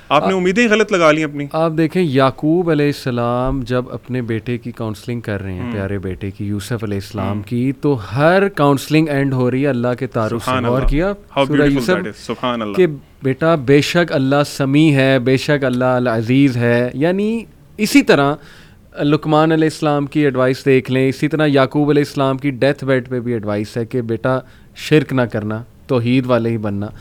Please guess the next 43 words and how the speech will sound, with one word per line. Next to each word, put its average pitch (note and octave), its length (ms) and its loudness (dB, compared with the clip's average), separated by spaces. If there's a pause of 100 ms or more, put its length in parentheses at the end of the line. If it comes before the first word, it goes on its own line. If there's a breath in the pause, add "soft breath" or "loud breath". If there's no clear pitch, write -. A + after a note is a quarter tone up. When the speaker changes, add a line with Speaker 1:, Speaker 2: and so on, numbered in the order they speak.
(400 loud breath)
Speaker 2:
یعنی A#3 480 4 (200)
ہر B3 240 6
موقع E3+ 600 6
پہ G3 120 4
اللہ C#3+ 200 2
کا D3 200 -2
تعارف A#2 420 -4
Speaker 1:
ہم، A#2+ 40 -2
Speaker 2:
موجود G2 360 -4
ہے۔ - 120 -14
Speaker 1:
ہم۔ G#2+ 120 -10 (640 loud breath)
Speaker 2:
ایک A#3+ 300 6
فیکٹر G#3+ 340 4
میں G3+ 120 4
اور F3 160 4
دیکھتا D#3+ 360 -2
ہوں، D#3 200 0
ذیشان، D#3 360 0
میں D3+ 100 2
چاہتا D3 300 -2
ہوں D3+ 120 0
اس - 180 -6
پہ D3 280 0
آپ B2 300 -6
بھی C#3 80 -4
comment A#2+ 440 -6
کریں B2 360 -4
کہ C#3 380 -2
علیم C3+ 380 -2
نے D3+ 100 0
بڑا C3 300 -2
important B2 520 -4
بات A2 280 -4
کی A#2 220 -8
کہ C3+ 100 -8
ہم A#2+ 360 -4
نے E3 140 -2
نا F3 100 -2
یہ D3+ 260 0
سمجھ B2+ 420 -4
لیا A2+ 260 -2
ہے G#2+ 200 -4
کہ B2 180 -10